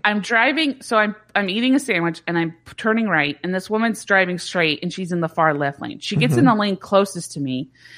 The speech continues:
Speaker 1: and tells me to roll down my window, and I'm like, "No, I'm not gonna do that." So then she starts pointing at me and she says, "No eating. No eating."
Speaker 2: What?
Speaker 1: And I'm like, "What?" Like, honestly, I was like, all morning, I was just like, "What?" Like,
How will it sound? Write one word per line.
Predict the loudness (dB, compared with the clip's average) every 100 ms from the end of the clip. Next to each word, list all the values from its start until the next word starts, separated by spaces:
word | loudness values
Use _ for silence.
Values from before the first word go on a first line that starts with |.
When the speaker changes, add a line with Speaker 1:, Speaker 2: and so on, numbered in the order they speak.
| -10 -2
Speaker 1:
and | 0
tells | 0 0
me | 0
to | 0
roll | 0 0
down | 0 0
my | 0
window, | 0 2 2
and | 2
I'm | 0
like, | -2 -2
"No, | -4 -6
I'm | -6
not | -6
gonna | -6 -6
do | -6
that." | -6 -10 _ _ _ _
So | -6 2
then | 2 2
she | -2
starts | 2 0 0
pointing | 0 2 4 2
at | 2
me | -2 -4
and | -6
she | -6 -8
says, | -4 -2 -2 -4
"No | -2 2 2 4 2 0
eating. | -4 -6 0 0 0 -8 -18 _ _ _ _ -2
No | 2 2 4 2 0 -2
eating." | -6 -2 -2 -4 -12 _ -12
Speaker 2:
What? | -4 -2 -2 -2 0
Speaker 1:
And | 2
I'm | 2 2
like, | 2 0 -6
"What?" | -12 -8 -2 -2 -4 -12 -20 _ _ _ _ 0
Like, | 0 0 0
honestly, | 2 0 0 0
I | 2 2
was | 2
like, | 0 2
all | 0 2
morning, | 0 0 0 0
I | 0
was | -2
just | -4 -2
like, | 0 0 -4
"What?" | -6 -4 -6 -8 0
Like, | 2 0 -8